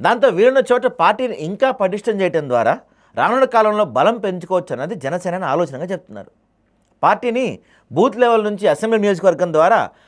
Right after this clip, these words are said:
అన్ని చోట్ల కమిటీలు వేయాలని పవన్ నాయకులు ఆశ-, ఆదేశించినట్టుగా తెలుస్తుంది. ఈ కమిటీల రూపకల్పనలో కార్యకర్తల మనోభావాలకు ఎక్కువ విలువ ఇవ్వాలని ఆయన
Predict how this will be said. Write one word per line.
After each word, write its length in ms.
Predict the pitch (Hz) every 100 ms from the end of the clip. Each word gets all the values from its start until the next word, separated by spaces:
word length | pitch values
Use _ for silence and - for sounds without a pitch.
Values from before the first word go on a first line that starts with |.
| -
అన్ని 200 | 123 226
చోట్ల 300 | 240 226 208
కమిటీలు 440 | - 143 185 220
వేయాలని 280 | 175 160 185
పవన్ 340 | 220 135 180 180
నాయకులు 320 | 165 165 160
ఆశ-, 180 | 143 160
ఆదేశించినట్టుగా 460 | 127 156 170 139 170 175
తెలుస్తుంది. 380 | 131 - 90 - _ _ _ _ _
ఈ 80 | 139
కమిటీల 420 | 143 156 196 233
రూపకల్పనలో 720 | 175 196 214 208 202 185 254 160 139 - _ -
కార్యకర్తల 520 | 151 214 226 214 208
మనోభావాలకు 640 | 151 127 208 208 208 196 156
ఎక్కువ 240 | - 214
విలువ 200 | 170 165
ఇవ్వాలని 360 | 147 147 143 165
ఆయన 200 | 151